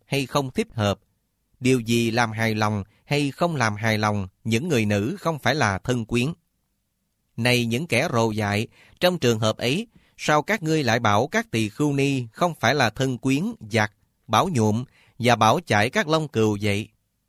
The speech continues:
Này những kẻ rồ dại, sự việc này không đem lại niềm tin cho những kẻ chưa có đức tin, hay làm tăng thêm niềm tin của những người đã có đức tin.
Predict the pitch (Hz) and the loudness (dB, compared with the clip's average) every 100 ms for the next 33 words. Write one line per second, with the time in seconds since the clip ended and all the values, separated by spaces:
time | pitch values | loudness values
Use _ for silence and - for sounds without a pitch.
0 | _ _ _ _ _ _ _ 110 123 120 | _ _ _ _ _ _ _ -2 2 2
1 | 120 117 180 117 175 117 110 104 104 107 | 2 -2 -2 -4 -2 0 0 0 0 0
2 | 117 _ - - 120 131 127 113 120 117 | -4 _ -20 -4 2 2 2 -2 0 0
3 | 113 - 165 165 160 117 110 117 107 104 | 0 0 0 0 0 0 2 0 -2 -2
4 | 147 147 135 113 - 156 151 123 165 107 | -2 -2 -4 -10 -2 0 2 -2 -2 0
5 | 101 165 - 143 127 156 170 - - 127 | 0 -2 0 0 0 -2 -2 -4 -2 -2
6 | 117 _ _ _ _ - 165 131 110 107 | -4 _ _ _ _ -2 0 2 0 0
7 | 147 151 151 156 147 113 104 101 139 139 | -4 -4 -2 -2 2 0 0 0 0 0
8 | - _ - 120 156 139 151 110 107 101 | -6 _ -2 0 0 -2 0 2 2 -2
9 | 107 98 120 156 180 190 - 131 120 | -2 -2 0 -2 -2 -2 -2 -2 -2